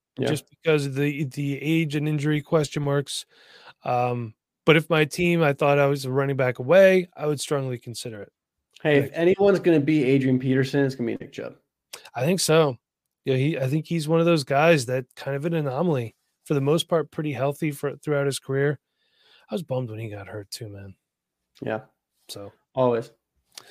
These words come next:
Speaker 1: But, Mike, let me tell you about my next guy that
Speaker 2: Yeah,
Speaker 1: I'm
Speaker 2: and, um, I saw a tweet you put out about this guy today. I didn't look into it.
Speaker 1: But here are the
Speaker 2: S-,
Speaker 1: deets.
Speaker 2: give it to me.
Speaker 1: All right. Terry McLaurin,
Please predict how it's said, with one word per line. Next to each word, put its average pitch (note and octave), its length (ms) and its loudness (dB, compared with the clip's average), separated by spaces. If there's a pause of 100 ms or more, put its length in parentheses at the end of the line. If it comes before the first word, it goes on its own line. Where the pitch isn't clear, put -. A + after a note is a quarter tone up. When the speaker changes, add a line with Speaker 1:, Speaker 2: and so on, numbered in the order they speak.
(140)
Speaker 1:
But, E3 280 8 (140)
Mike, E3 200 4
let A3+ 80 4
me A#3+ 60 8
tell A3 140 6
you G3+ 80 10
about E3 80 6
my D#3 160 6
next C#3 240 0
guy A2 260 -2 (300)
that D3 100 4
Speaker 2:
Yeah, A#3 200 8
Speaker 1:
I'm F3 100 8
Speaker 2:
and, E3+ 240 6
um, D#3 480 6 (280)
I F3 140 2
saw F#3 240 6
a E3+ 60 4
tweet G3 240 -2
you F#3 100 -2
put E3+ 160 2
out D#3 160 4
about D3+ 240 2
this C#3+ 160 -6
guy D3 220 0
today. D3 420 2
I C#3+ 200 4
didn't D3+ 400 -2
look D3 200 2
into D3+ 360 -2
it. C#3 160 -2 (1700)
Speaker 1:
But D3 100 6
here D3+ 140 4
are - 20 6
the C#3+ 100 4
Speaker 2:
S-, C#3+ 80 0
Speaker 1:
deets. F#3+ 340 -4 (560)
Speaker 2:
give D3 180 -4
it G3 100 -8
to G3+ 100 -2
me. C3 180 -6 (640)
Speaker 1:
All B2+ 100 0
right. C3 280 4
Terry A#3+ 220 6
McLaurin, E3 600 4